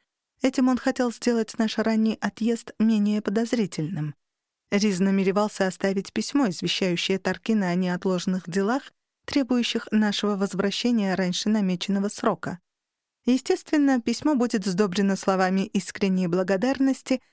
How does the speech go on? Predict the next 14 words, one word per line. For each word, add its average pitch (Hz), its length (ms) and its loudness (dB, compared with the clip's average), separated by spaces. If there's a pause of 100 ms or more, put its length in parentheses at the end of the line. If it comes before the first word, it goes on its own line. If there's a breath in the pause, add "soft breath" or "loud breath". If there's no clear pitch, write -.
(140 soft breath)
за 202 240 2
оказанное 190 640 0
гостеприимство. 180 960 -2 (720)
Затем 320 420 2
мы 262 220 4
отправимся 262 640 0
домой, 185 500 2 (360)
в 202 60 2
Виларис, 190 760 0 (520)
если 247 380 2
все 226 260 0
осуществится 233 760 -2
как 180 260 -2
задумано. 147 800 -4